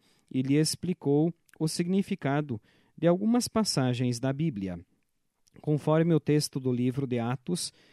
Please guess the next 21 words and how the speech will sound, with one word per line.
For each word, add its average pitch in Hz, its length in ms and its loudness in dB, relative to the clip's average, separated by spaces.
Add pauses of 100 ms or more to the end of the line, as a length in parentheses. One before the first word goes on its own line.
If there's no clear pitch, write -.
(160)
capítulo 123 480 -4
oito, 147 320 2
versículo 117 600 -4
trinta 120 340 -4
e 170 80 0
seis, 180 540 -4 (500)
enquanto 156 460 0
estavam 123 500 -2
viajando, 151 640 2 (380)
chegaram 147 640 0
a 139 120 -2
um 135 200 2
lugar 139 500 0
onde 131 460 0
havia 113 340 -2
água. 113 640 -2 (400)
Então 185 580 0
o 151 60 -2
funcionário 156 800 2
disse: 190 500 0 (140)
"Veja, 147 640 0